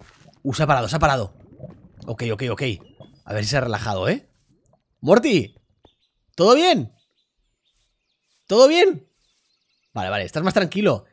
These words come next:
Te estaba explicando, tío, que es que no era mi intención pegarte, que es que no tenía ángulo. Le estaba intentando pegar al zombie y te he pegado a ti, pero yo venía a ayudarte, ¿eh? Espero que lo sepas. A ver, ¿qué dice? Uh, vaya, gracias por salvarme de ese zombie. Lo sabe, por lo menos sabe que le hemos salvado.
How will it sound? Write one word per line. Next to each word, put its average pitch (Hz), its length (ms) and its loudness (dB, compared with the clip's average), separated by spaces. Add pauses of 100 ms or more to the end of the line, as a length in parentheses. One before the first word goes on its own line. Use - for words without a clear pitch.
Te 131 80 -6
estaba 226 160 4
explicando, 240 560 -2
tío, 240 200 -2
que - 60 -8
es - 80 -6
que 180 160 -2
no 190 140 4
era 269 160 6
mi 311 80 0
intención 240 420 -4
pegarte, 190 460 -2
que 180 60 0
es 180 80 -8
que 220 180 4
no 226 180 4
tenía 262 380 0
ángulo. 277 260 2
Le 190 80 4
estaba 175 160 0
intentando 254 380 0
pegar 240 240 2
al 233 100 2
zombie 269 420 0
y 180 60 -4
te 185 60 2
he 185 40 2
pegado 233 240 0
a 180 80 2
ti, 214 120 -2
pero 190 160 -2
yo 175 160 2
venía 214 180 2
a 190 40 2
ayudarte, 131 500 -2
¿eh? - 40 0
Espero 185 280 -2
que 180 80 -2
lo 139 80 -4
sepas. 92 400 -10 (280)
A 107 80 -12
ver, 131 140 -4
¿qué 147 80 -4
dice? 135 380 -4 (320)
Uh, 339 260 -2
vaya, 269 320 4
gracias 240 240 2
por 269 140 -4
salvarme 226 320 0
de 220 60 2
ese 233 160 -2
zombie. 160 340 -4
Lo 110 160 -10
sabe, 92 280 -8
por 98 100 -12
lo 110 40 -8
menos 180 160 -6
sabe 170 160 0
que 151 60 -8
le 139 60 -4
hemos 123 180 -8
salvado. 98 340 -10